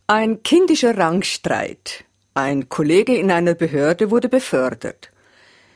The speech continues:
Er bestand danach auf einem größeren Büro. Vor allem musste es ein Eckzimmer sein mit Fenstern zu zwei Seiten.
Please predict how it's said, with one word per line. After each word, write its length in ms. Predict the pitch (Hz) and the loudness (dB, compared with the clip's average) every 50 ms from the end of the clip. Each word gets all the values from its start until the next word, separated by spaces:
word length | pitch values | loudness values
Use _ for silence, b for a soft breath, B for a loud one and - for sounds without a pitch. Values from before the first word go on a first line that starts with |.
| b b b | b b b
Er 120 | b - 240 | b 2 2
bestand 440 | 226 277 - - 302 320 339 320 269 | 2 2 2 2 2 2 2 2 2
danach 400 | 240 226 180 160 175 214 - - | 2 2 4 4 4 2 2 -2
auf 120 | 214 - | -2 0
einem 280 | 233 240 247 254 240 - | 0 2 4 2 2 2
größeren 580 | 220 190 185 190 180 - - 214 220 233 233 | 2 2 2 2 0 -2 -2 0 2 2 2
Büro. 380 | 190 220 202 165 135 117 113 - - _ b b b b b b b b b b | 2 0 0 0 -2 -6 -6 -10 -16 _ b b b b b b b b b b
Vor 240 | - - 175 - - | -6 -4 -2 0 0
allem 220 | 160 190 220 220 | 0 2 2 2
musste 240 | 202 185 - - 151 | 2 0 0 -2 -2
es 140 | 147 135 151 | -2 0 -2
ein 180 | 139 147 - | -2 -2 -2
Eckzimmer 540 | - - - - - - - 185 160 156 151 | -4 -4 -4 -4 -8 -4 -2 0 0 0 0
sein 260 | 147 156 143 147 147 | 0 -2 -2 -2 -2
mit 180 | 151 147 147 - | -2 -2 -4 -4
Fenstern 600 | - - 175 190 233 233 - - - 220 208 - | -4 -2 -2 0 0 -2 -2 -4 -2 -2 -2 -2
zu 120 | - 196 | -4 -6
zwei 280 | - - - 170 165 160 | -6 -4 -2 -2 -2 0
Seiten. 580 | - 165 160 185 202 202 - - 95 - - | -2 -2 -2 -4 -6 -8 -10 -12 -12 -14 -14